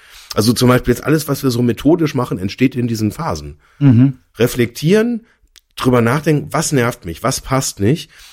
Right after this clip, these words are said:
Speaker 1: nach Mustern suchen und dann überlegen, wie könnten wir es denn besser machen? So, und jetzt haben wir eine Krux und da leide ich tatsächlich ein Stück weit auch gerade drunter.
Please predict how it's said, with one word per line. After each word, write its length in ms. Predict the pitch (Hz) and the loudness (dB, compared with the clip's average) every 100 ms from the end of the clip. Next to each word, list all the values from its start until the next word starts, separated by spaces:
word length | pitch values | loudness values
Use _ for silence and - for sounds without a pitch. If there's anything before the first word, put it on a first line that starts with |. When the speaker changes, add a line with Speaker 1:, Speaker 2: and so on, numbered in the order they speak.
| - | -14
Speaker 1:
nach 180 | - 95 | -6 0
Mustern 440 | 107 165 - 185 175 | 4 4 4 0 0
suchen 420 | 147 156 160 151 | 0 -2 -2 -4
und 180 | 123 117 | -4 -2
dann 220 | 123 151 | 0 0
überlegen, 440 | 131 123 131 123 | 0 0 0 0
wie 100 | 131 | -6
könnten 300 | 151 202 196 | -4 -2 -2
wir 60 | 202 | -4
es 80 | - | -6
denn 180 | 165 | -6
besser 260 | 131 127 101 | -4 -4 -6
machen? 380 | 78 73 76 76 - - | -12 -12 -12 -12 -14 -14
So, 100 | - | 2
und 60 | 113 | 4
jetzt 180 | 151 185 | 4 2
haben 100 | 156 | 0
wir 160 | 151 | 0
eine 220 | 147 190 | 0 0
Krux 360 | - - 151 - | -2 -2 -4 -6
und 100 | 101 | -8
da 80 | 113 | -4
leide 280 | 104 117 147 | 0 2 0
ich 120 | 113 | -2
tatsächlich 480 | 117 - 151 170 156 | -6 -4 -4 -4 -8
ein 80 | |
Stück 240 | 151 156 151 | -6 -6 -4
weit 140 | 143 | -6
auch 160 | 143 147 | -6 -12
gerade 300 | - 147 135 | -8 -6 -6
drunter. 520 | 123 123 127 135 131 | -4 -4 -2 -4 -8